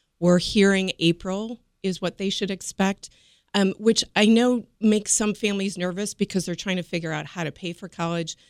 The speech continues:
and they need that financial aid award letter to understand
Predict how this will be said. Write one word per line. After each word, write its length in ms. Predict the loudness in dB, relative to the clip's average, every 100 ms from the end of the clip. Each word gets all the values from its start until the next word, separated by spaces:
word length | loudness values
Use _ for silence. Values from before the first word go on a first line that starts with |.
| _ _ _ 6
and 340 | 8 8 4 0
they 220 | 4 6
need 260 | 6 6 2
that 300 | -6 -8 -8
financial 440 | -6 -6 -6 -4
aid 220 | -2 -4 -6
award 340 | -6 -4 -4
letter 220 | -6 -10
to 140 | -14 -14
understand 920 | -12 -12 -14 -12 -6 -6 -6 -8 -12